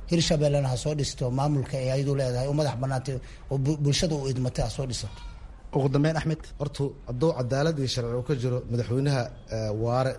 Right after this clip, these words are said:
Speaker 3: mishaarkiisa iyo guddoomiyaha gobolka mishaarkiisa uu noo sheegaya, uu ku shaqeeya. Maalin walba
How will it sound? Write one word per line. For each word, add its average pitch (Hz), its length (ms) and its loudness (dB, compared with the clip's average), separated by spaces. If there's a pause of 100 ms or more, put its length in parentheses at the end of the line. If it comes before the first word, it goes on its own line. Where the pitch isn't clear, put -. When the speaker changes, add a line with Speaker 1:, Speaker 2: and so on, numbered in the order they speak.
Speaker 3:
mishaarkiisa 117 580 0
iyo 120 140 0
guddoomiyaha 113 440 2
gobolka 113 280 0
mishaarkiisa 104 460 -2
uu 104 60 -2
noo 104 120 -2
sheegaya, 98 420 -6
uu 117 120 -4
ku 143 120 -4
shaqeeya. 107 420 -2 (920)
Maalin 139 260 4
walba 131 260 2